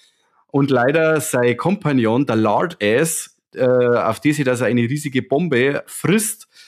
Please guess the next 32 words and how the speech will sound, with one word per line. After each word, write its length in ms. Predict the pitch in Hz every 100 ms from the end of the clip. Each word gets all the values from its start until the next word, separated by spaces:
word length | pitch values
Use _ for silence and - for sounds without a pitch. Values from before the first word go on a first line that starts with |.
| _ _
und 220 | 135 135
dann 240 | 123 135 -
explodiert, 1000 | 123 - - 123 117 147 185 208 - -
wird 600 | 123 135 139 139 135 135
der 80 | 127
Toxi 460 | - 139 - - 139
in 260 | - 123
eine 120 | 120 98
andere 240 | 127 131
Dimension 580 | 120 120 120 123 143 185
verfrachtet, 760 | - 117 101 101 - 160 - - - - -
in 160 | 131 123
der 200 | 131 -
alles 200 | 175 -
umdreht 460 | 165 156 120 95
ist. 400 | - 85 - - _ _ _
Äh, 340 | 95 104 104
und 220 | 101 110
zwar 300 | 113 117 120 120
haben 80 |
wir 80 | 123
nicht 100 | 127
mehr 140 | 131 107
in 100 | 107
Traumaville, 600 | - 156 175 110 117 139
sondern 240 | 127 117
in, 240 | 110 117 107
in 260 | 117 107
Amortville. 880 | 113 113 113 170 - 135 170 262 302 _ - - - _ -
Und, 340 | 147 147 135
äh, 220 | 139 127
die, 120 | 127